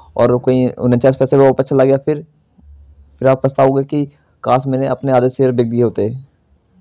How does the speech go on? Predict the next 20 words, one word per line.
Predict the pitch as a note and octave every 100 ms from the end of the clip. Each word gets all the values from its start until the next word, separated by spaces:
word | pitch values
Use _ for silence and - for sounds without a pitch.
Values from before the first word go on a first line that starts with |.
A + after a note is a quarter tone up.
| _ _ _ _ -
तो |
friends, | C3 D3 D3+
इसलिए | - B2+ C#3
मैं | C#3+
आपसे | C#3+ -
कह | B2+ B2+
रहा | C3+
हूँ, | C#3+ - _ _ -
चाहे | A#2+ B2+
real | B2 B2 C3
life | C3+ C#3+
हो | D3+ D3+ - _ -
या | B2
share | - C3 B2+
market, | B2 B2 G#2+ _ _ _ -
ये | B2+ C3+
दोनों | C3+ C#3+ D#3+ -
अनिश्चित | B2+ C3 - D3
होते | B2+ A2
हैं। | G#2 A2